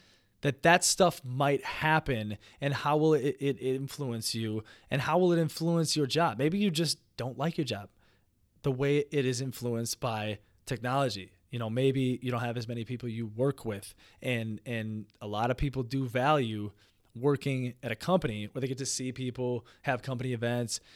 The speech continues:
and things of that nature. So, you know, that conversation could get elongated forever.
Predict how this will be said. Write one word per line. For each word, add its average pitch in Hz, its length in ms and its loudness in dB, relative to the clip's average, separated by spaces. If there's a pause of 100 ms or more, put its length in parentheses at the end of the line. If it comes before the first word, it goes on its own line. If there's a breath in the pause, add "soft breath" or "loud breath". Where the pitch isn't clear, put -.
(240 soft breath)
and 123 100 -4
things 131 200 0
of 135 40 4
that 127 140 4
nature. 127 320 0
So, 131 340 2 (640 soft breath)
you 151 80 -2
know, 127 60 2
that 156 260 2 (160)
conversation 151 580 2
could 131 200 -2
get 127 340 2 (1160)
elongated 131 680 2
forever. 131 480 4